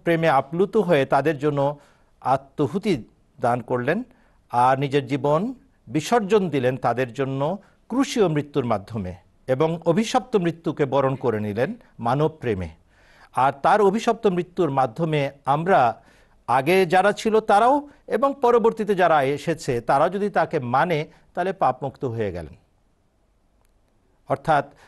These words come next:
যদু মিয়ার মাথা ব্যথা মধু মিয়া ব-, প্যারাসিটামলের বড়ি খেলেন, আর বাকি করিম মিয়া আর রহিম মিয়া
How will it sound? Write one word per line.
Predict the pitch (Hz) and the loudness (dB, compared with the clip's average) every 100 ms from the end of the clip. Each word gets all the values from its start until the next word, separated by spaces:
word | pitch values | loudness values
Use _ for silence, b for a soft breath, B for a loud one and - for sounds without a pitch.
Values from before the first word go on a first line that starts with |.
| b 117 | b -4
যদু | 175 180 208 | 0 2 2
মিয়ার | 208 180 151 | 2 2 2
মাথা | 143 175 | -2 0
ব্যথা | 156 143 151 160 269 | -2 -2 -2 -2 -4
মধু | 170 147 175 | -6 -4 -6
মিয়া | 160 156 139 131 | -2 0 0 0
ব-, | 120 143 _ | -4 -12 _
প্যারাসিটামলের | 143 135 170 147 151 135 | -2 -2 -2 -4 -2 -4
বড়ি | 120 139 | -2 -4
খেলেন, | 135 165 131 131 165 b b b - | -2 -2 0 -2 -6 b b b 2
আর | 143 139 | 2 2
বাকি | 113 147 - 170 | 2 0 0 -2
করিম | - - 165 180 | -2 -2 0 0
মিয়া | 190 214 220 | 0 2 2
আর | 208 151 156 | 2 2 0
রহিম | 139 156 196 | 2 0 0
মিয়া | 202 214 220 202 | -2 0 2 0